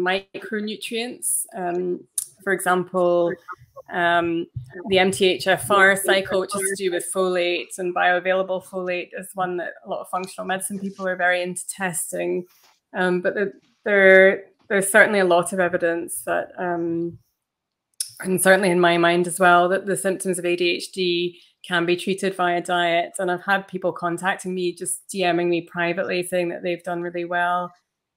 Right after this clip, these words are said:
um, in terms of improving their symptoms. Um, and you get cases within functional medicine that, that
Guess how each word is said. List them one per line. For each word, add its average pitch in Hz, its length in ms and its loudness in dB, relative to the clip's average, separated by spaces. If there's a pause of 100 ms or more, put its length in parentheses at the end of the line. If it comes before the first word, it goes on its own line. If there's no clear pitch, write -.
um, 170 240 -2
in 175 160 0
terms 175 260 0
of 175 100 -4
improving 170 460 0
their 165 100 -4
symptoms. - 880 -4 (580)
Um, 170 240 -2
and 185 220 4
you 190 80 6
get 202 180 4
cases 190 400 2
within 175 260 2
functional 175 420 0
medicine 175 480 2
that, 185 320 -4
that 220 160 -6